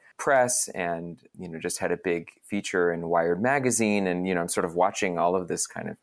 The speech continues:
kind of happen. And I'm having to sort of deal with new and interesting situations. So this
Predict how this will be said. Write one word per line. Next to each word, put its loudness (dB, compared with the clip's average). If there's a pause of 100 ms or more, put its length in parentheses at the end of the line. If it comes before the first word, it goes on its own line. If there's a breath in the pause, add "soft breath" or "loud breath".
(140)
kind -2
of -6
happen. 0 (480 loud breath)
And 0
I'm 0
having 0
to -2
sort -2
of -4
deal 2
with 0
new 0
and -2
interesting -6
situations. 0
So 4 (320 loud breath)
this 2